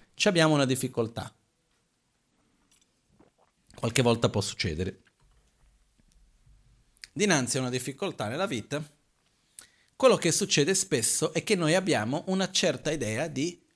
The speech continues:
quali sono le soluzioni, no? Davanti a un problema abbiamo un'idea di come risolvere quella cosa, quali sono le soluzioni. Però certe volte le soluzioni che noi immaginiamo non sono fattibili.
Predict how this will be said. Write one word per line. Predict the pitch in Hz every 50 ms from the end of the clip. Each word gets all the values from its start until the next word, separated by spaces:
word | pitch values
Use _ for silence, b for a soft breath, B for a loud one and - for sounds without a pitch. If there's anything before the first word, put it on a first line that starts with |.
| _ _
quali | - - 147 139 165 208
sono | 208 - - 110 98 104 120 160 170
le | 127 104
soluzioni, | - - 98 90 92 - - 180 123 82 - -
no? | - 117 - - _ _ _ _ _ _ _ _ _ _ _ _ _ _ _ _ _ _ _ _ _ _ _ _ _ _ _ _
Davanti | - - 165 147 127 123 - 147
a |
un | 139 151
problema | 226 247 226 175 139 135 135 151 165 165
abbiamo | - 143 131 139 143 143 190
un'idea | 226 233 - 117 113 135
di | 135 139 -
come | - - 139 131 127
risolvere | 113 120 104 107 107 107 95 104 98 95
quella | - 101 98 101
cosa, | - 196 175 120 95 107 104
quali | - 156 175 117
sono | 113 - - 110 104 101
le | 101 98
soluzioni. | - - 101 101 101 - - 87 76 76 76 87 - _ _ _ _ _ _ _ _ _ _ _ _ _ _ _ _ b b b b b b b
Però | b - 226 170
certe | - - 165 143 - - 240
volte | 190 143 143 - - 165
le | 147 151 147
soluzioni | - - 190 180 180 165 - - - 233 208 208 190
che | 202 170 165
noi | 175 202 208 185
immaginiamo | 156 135 131 135 139 214 214 190 127 101 98 120 151 180 -
non | - 208 214
sono | - - 127 135
fattibili. | 131 - 95 - 131 104 85 98 101 107 -